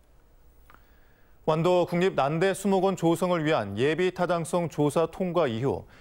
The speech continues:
기본계획 수립 작업이 본격화되고 있습니다. 이번 기본계획 용역은 사업 추진의 첫 단축격으로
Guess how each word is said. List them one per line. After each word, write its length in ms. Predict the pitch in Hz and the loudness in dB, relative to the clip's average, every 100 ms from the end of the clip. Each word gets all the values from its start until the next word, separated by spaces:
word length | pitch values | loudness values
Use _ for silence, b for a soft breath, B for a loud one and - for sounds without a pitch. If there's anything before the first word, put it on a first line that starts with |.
| B - | B -4
기본계획 580 | 160 185 190 185 185 | 0 2 2 0 0
수립 380 | 180 - 196 - | -2 -2 -2 -2
작업이 520 | - 139 139 127 127 110 | -2 0 0 0 -2 -2
본격화되고 1000 | - 156 151 160 - 139 127 117 107 107 | -2 -2 0 -2 0 0 0 0 -2 -2
있습니다. 540 | 98 113 98 101 80 - _ b b b b b b - | -4 -6 -2 -2 -4 -10 _ b b b b b b -4
이번 240 | 143 151 | 0 0
기본계획 600 | 143 156 175 160 160 160 | 0 0 2 2 0 0
용역은 500 | 120 131 143 127 90 - B B | 0 0 0 0 -2 -8 B B
사업 300 | - 165 156 | -2 0 0
추진의 380 | - - 165 151 | -2 -2 0 0
첫 240 | - 180 - | 0 -4 -2
단축격으로 1000 | 131 131 - 151 151 123 123 120 92 | -2 -2 -2 0 0 0 0 0 -2